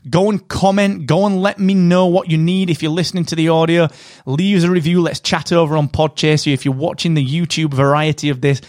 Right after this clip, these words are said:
let us know in the comments how I can help. Do check out the free coaching that is coming up this week at rebel base media dot I O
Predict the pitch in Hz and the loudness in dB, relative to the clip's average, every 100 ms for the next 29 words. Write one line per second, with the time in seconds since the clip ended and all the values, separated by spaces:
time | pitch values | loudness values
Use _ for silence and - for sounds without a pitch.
0 | - - 135 160 147 160 156 135 147 135 | -20 -6 -2 0 2 2 0 0 0 0
1 | 127 131 123 - 107 110 110 - - - | -2 -2 -2 -2 -4 -2 -4 -8 -20 -20
2 | - 113 185 220 - 208 196 170 156 160 | -12 -2 0 2 0 0 0 0 -2 0
3 | 160 - 143 131 - 123 127 120 - 123 | 0 2 0 0 -2 -2 -2 -2 -2 -2
4 | 120 - - 139 131 135 127 117 127 131 | -2 -4 -4 -2 -2 0 -2 -2 -2 0
5 | 131 123 120 113 127 120 110 - - - | 0 2 0 0 -2 0 -2 -4 -14 -20
6 | _ 139 139 - - 123 120 117 113 | _ -2 -2 -4 -2 0 0 0 0